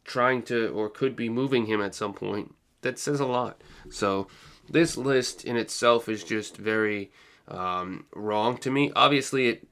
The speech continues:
evens itself out when things end. And when they pick their bench, it's usually not gonna be guys like Carmelo Anthony or LaMarcus Aldridge or Derrick Rose or even Westbrook.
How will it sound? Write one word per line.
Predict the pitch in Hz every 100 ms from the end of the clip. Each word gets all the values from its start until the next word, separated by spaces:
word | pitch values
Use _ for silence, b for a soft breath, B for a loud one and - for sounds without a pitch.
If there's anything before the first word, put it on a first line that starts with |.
| _
evens | 127 127 120 107
itself | - 110 107
out | 110 107 92
when | 101
things | 98 104 98
end. | 101 101 98 - b b b b b -
And | 104 104
when | 104
they | 104
pick | 104 - 123 -
their | - 107 104 104
bench, | - 110 104 -
it's | - 101 -
usually | 147 131 127 117
not | 113 117
gonna | 113 113
be | 104 113
guys | 104 101 101 98 -
like | 104 101 98 - b b b b b -
Carmelo | 127 127 120
Anthony | 117 117 113 113 107 104 -
or | 98
LaMarcus | 98 120 117 107 113
Aldridge | 110 107 107 104 - - -
or | 95
Derrick | 127 127 120
Rose | 113 110 104 101 98 - - b b b b b b b b b b b b
or | 143 156
even | 151 143
Westbrook. | 143 - 85 - -